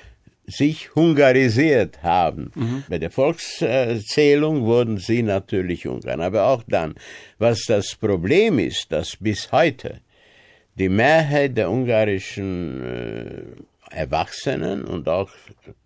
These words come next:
Speaker 1: leider vor allem der jungen Menschen nicht weiß, dass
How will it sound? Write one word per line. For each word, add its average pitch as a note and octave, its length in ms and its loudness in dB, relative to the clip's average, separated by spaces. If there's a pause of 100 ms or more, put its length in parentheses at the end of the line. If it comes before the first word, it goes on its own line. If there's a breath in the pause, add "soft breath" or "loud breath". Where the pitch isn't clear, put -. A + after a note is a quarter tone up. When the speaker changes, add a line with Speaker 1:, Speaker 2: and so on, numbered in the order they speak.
Speaker 1:
leider E2 600 0
vor - 180 -8
allem D#2 320 -2
der B1 140 -4
jungen B2 460 -2
Menschen D#3 520 -6 (360 loud breath)
nicht A2+ 420 -2
weiß, A#2 680 2 (360 soft breath)
dass - 460 -2